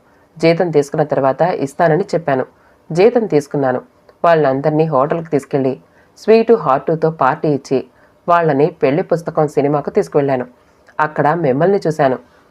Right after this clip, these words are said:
ఒంటరిగా కాదు, ఇంకొక మగవాడితో. ఎవరై ఉంటారా అని ఆలోచించాను. మీరిద్దరూ నవ్వుకుంటూ, ఒకరికొకరు రాసుకుంటూ మాట్లాడుకోవడం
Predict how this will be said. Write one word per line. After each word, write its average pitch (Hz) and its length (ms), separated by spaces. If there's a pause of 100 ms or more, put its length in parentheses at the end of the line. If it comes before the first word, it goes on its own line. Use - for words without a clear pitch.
(100)
ఒంటరిగా 170 460
కాదు, 135 300 (400)
ఇంకొక 151 320
మగవాడితో. 156 580 (480)
ఎవరై 156 340
ఉంటారా 185 420
అని 185 160
ఆలోచించాను. 165 600 (500)
మీరిద్దరూ 160 440
నవ్వుకుంటూ, 139 680 (380)
ఒకరికొకరు 180 540
రాసుకుంటూ 160 540
మాట్లాడుకోవడం 147 800